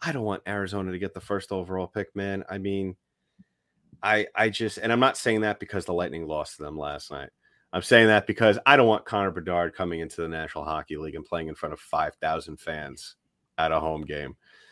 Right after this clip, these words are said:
So my favorite team, and I've been saying this over the last couple of months, Armando, is Anaheim. I think that'd be the ideal, perfect situation for them. I am gonna continue saying that so it gets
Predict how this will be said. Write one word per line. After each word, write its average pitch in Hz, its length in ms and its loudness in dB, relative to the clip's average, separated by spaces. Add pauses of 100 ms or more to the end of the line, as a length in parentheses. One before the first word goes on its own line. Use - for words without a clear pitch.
So 101 440 6
my 135 200 12
favorite 127 480 8
team, 107 300 2
and 92 80 2
I've 95 140 4
been 92 120 -4
saying 92 240 -2
this 90 160 -4
over 87 160 -2
the 82 60 -2
last 82 240 -2
couple 82 320 -6
of 80 60 -6
months, 78 420 -10 (180)
Armando, 78 720 -6 (220)
is 101 160 2
Anaheim. 82 760 2
I 95 220 4
think 101 260 -4
that'd 92 240 0
be 90 380 -4
the 87 240 -8
ideal, 90 520 0
perfect 92 440 -6
situation 85 640 -8
for 98 160 -6
them. 101 260 -2 (640)
I 87 180 2
am 82 320 -4 (120)
gonna 85 160 -2
continue 92 460 -2
saying 92 340 0
that 95 240 -4
so 92 140 -4
it 82 160 -4
gets - 340 -6